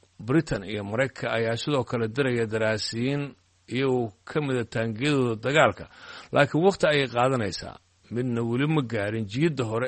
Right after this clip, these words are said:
ee dagaalka. Ukraine waxa ay sheegtay inay u baahnaan doonto boqolaal taangi oo kale. Jarmalka waxa uu diiday eedaha ah in si gaabsi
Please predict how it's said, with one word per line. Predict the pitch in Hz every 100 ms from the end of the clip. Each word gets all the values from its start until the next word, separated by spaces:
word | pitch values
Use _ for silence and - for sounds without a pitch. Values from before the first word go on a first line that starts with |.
| -
ee | 117
dagaalka. | 110 135 120 95 76 - _ _ _ -
Ukraine | 104 117 147 117 85 -
waxa | 131 117
ay | 117 101
sheegtay | 104 95 - 123 98 123
inay | 117 117 113 98 - _ _ -
u | 151
baahnaan | 135 117 120 147 139
doonto | 107 98 123
boqolaal | 117 113 113 120 127 147 -
taangi | 123 113 113
oo | 92
kale. | - 95 104 - _ _ _ _
Jarmalka | 107 95 131 120 104 - 101
waxa | 120 110 123
uu | 113 104
diiday | 101 104 104 98
eedaha | 110 135 120 67 107
ah | 117 -
in | 117 117 107
si | - 151
gaabsi | 135 135 123 -